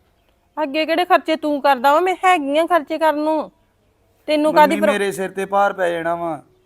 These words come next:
Speaker 1: ਸਾਬੀ ਕਿਤੇ ਨਹੀਂ ਪੈਂਦਾ, ਪਰਵਾਹ ਨਾ ਕਰਿਆ ਕਰ ਇਹ ਕੰਮ ਦੀ।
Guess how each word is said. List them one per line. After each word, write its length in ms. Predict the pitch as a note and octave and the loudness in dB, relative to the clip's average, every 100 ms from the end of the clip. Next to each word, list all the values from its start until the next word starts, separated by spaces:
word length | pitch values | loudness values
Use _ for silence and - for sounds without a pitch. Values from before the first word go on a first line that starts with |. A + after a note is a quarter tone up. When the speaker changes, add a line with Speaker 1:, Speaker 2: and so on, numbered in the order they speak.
| _ _ _ _ _ _ _ _ _ _ - | _ _ _ _ _ _ _ _ _ _ 0
Speaker 1:
ਸਾਬੀ 280 | G#3 G3 B3+ | 0 0 -6
ਕਿਤੇ 300 | C4 B3 C4 | -4 -2 -2
ਨਹੀਂ 120 | C#4+ | 0
ਪੈਂਦਾ, 380 | C4+ A3+ G#3 G#3 | -2 0 0 0
ਪਰਵਾਹ 420 | - A#3 A3+ B3 | 0 4 6 6
ਨਾ 100 | D#4 | 4
ਕਰਿਆ 260 | D4+ C4+ | 4 4
ਕਰ 140 | B3 A#3 | 4 2
ਇਹ 180 | A#3+ A#3+ | 2 2
ਕੰਮ 280 | G#3+ G#3+ | 2 2
ਦੀ। 140 | F#3 | -4